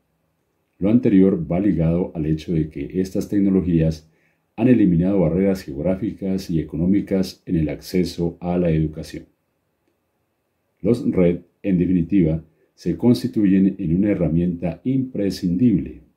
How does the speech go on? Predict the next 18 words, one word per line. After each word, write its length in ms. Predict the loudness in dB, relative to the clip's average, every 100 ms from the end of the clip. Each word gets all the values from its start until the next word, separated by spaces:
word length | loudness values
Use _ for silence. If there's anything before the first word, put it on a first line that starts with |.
| -8
para 160 | -6
el 80 | -4
docente, 640 | -6 -4 -4 -2 -4 -8 -12 _ _ -10
ya 260 | -2 -2
que 80 | 0
le 100 | -2
permite 600 | 0 0 0 2 0 0
orientar 800 | -2 -2 -2 -6 -4 -4 -4 -8
de 80 | -8
manera 340 | -4 -2 2
innovadora 760 | 4 4 2 2 2 2 0 -4 _ _
sus 300 | -6 -6 -4
clases 560 | -2 -2 -4 -8 -8 -4
y 120 | 0
hacer 440 | 0 -2 -4 -6 -6
el 120 | -8
respectivo 840 | -8 -12 -14 -16 -4 -2 0 0
seguimiento. 580 | -2 -4 -2 -2 -2 -6